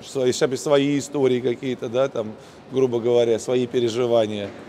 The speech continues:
Мы понимаем, легко сказать, оставить свои переживания за бортом и прийти работать.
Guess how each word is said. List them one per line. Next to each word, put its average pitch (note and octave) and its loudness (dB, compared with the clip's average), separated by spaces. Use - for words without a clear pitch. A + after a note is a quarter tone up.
Мы C#3 0
понимаем, E3+ 2
легко C#3 0
сказать, C#3+ 0
оставить A#2+ 0
свои C3 0
переживания B2 0
за A#2 -2
бортом C#3+ 2
и C3+ -4
прийти B2+ -2
работать. A#2 -2